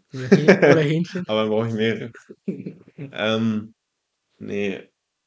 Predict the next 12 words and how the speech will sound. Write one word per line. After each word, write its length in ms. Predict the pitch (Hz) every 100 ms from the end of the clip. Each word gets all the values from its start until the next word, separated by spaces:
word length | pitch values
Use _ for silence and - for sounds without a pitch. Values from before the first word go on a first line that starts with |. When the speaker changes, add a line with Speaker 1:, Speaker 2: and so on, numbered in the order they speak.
| -
Speaker 2:
d-, 400 | 98 101 80 107
ja, 300 | 104 123 120 120 - _ _ _ _
so 200 | _ 101
ein, 540 | 101 98 98 120 _ _ _ _ _ _ _
ich 160 | _ -
bin 120 | 113
schon 460 | 110 113 107 - -
zielorientiert, 960 | - 117 98 101 104 101 - 104 104 98
so 280 | 107 101
dass 180 | 101 98
ich 200 | 104 -
halt 280 | 107 104